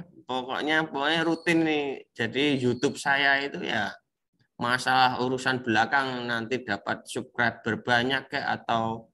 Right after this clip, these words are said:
jam tayangnya banyak sehingga dapat fee, itu masalah belakangan, ya kan?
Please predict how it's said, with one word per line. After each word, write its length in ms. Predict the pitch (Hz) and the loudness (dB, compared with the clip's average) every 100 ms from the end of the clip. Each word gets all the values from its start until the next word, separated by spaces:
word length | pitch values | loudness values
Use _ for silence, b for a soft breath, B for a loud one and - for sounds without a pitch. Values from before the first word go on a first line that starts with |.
| _ _ _ _ _ | _ _ _ _ _
jam 400 | - 113 107 104 | 0 2 2 4
tayangnya 840 | 117 110 110 107 110 113 107 104 - | 4 4 2 2 0 -2 -2 -6 0
banyak 540 | 120 113 120 131 131 | 4 4 2 -2 -2
sehingga 380 | - 107 107 107 | -4 -4 -2 -4
dapat 480 | 104 98 - 110 - - | -6 -6 -2 -4 -4 -6
fee, 460 | 139 135 135 - _ _ _ _ _ | -2 0 -2 -8 _ _ _ _ _
itu 400 | - 101 101 - 123 | -8 -4 -4 -2 -2
masalah 480 | 117 104 104 104 104 | -2 -6 -8 -10 -10
belakangan, 880 | 101 101 - 113 113 113 107 101 - - | -8 -8 -2 0 0 0 0 -2 -12 -12
ya 140 | 101 | -6
kan? 240 | 107 120 | -2 0